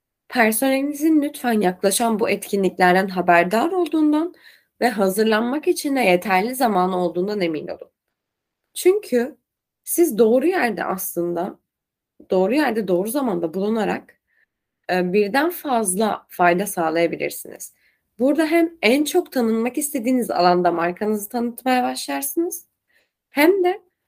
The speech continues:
burada tanıştığınız kişilerin yeni bir iş aradıklarında sizi düşünmelerini sağlarsınız. Bir diğeri,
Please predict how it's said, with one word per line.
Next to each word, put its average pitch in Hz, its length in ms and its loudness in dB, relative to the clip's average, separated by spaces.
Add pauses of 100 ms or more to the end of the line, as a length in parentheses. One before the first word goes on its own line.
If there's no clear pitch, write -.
(220)
burada 294 300 0
tanıştığınız 254 640 -2
kişilerin 165 720 0 (280)
yeni 226 280 2
bir 226 260 0
iş 262 180 -2
aradıklarında 185 880 0 (260)
sizi 277 360 -2
düşünmelerini 160 640 0
sağlarsınız. - 920 -8 (1700)
Bir 285 260 2
diğeri, 170 380 4